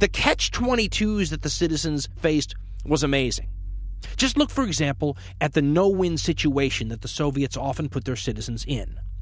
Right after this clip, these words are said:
If a Soviet citizen was in a region that was about to fall to the Germans, they could be shot if they didn't vacate that area and flee toward the Soviet lines. You could be accused of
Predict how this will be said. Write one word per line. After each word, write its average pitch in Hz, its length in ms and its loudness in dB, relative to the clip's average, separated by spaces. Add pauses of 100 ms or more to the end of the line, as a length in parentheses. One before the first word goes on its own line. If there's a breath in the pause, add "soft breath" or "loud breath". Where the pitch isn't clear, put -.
(340 loud breath)
If 170 120 2
a 185 40 2
Soviet 254 420 4
citizen 151 520 2 (160 loud breath)
was 139 180 4
in 180 120 4
a 214 60 4
region 143 360 0
that 139 80 -4
was 123 100 0
about 160 280 4
to 247 80 2
fall 156 320 2
to 151 100 -4
the 139 100 2
Germans, 110 560 -4 (280 loud breath)
they 185 120 4
could 202 220 2
be 180 100 2
shot - 680 2
if 147 100 -2
they 165 100 4
didn't 156 220 2
vacate 135 560 2
that 120 180 -4
area 110 380 -4 (160 loud breath)
and 156 160 4
flee 220 340 0
toward 185 320 4
the 170 80 0
Soviet 151 520 2
lines. 123 640 -4 (320 loud breath)
You 135 80 4
could 151 100 0
be 143 140 2
accused 165 420 0
of 127 140 2